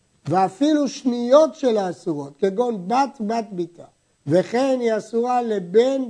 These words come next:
בן בנו. כללו של דבר, הרי כאשתו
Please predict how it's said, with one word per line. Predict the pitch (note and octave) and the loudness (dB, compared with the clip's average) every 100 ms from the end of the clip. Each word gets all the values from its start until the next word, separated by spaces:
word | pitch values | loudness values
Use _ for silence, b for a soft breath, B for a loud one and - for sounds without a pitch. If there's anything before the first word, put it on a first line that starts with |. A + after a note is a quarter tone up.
| F#3+ | -4
בן | A3+ A3+ | -2 -4
בנו. | G3 F3 C#3+ A#2+ _ | -4 -6 -8 -12 _
כללו | D#3+ D#3+ E3 F3 B3 C4 | -4 -2 0 0 0 -2
של | - G#3+ E3+ | -4 -4 -4
דבר, | D3+ D3+ G3+ B3+ C4 - b b | -6 -6 -2 0 -2 -6 b b
הרי | C#3+ D#3 E3+ A#3 C4 B3+ A3+ | -6 -2 0 2 2 0 -4
כאשתו | - E3 D3 - _ A#3 C4+ C#4+ | -6 -6 -6 -14 _ 4 4 2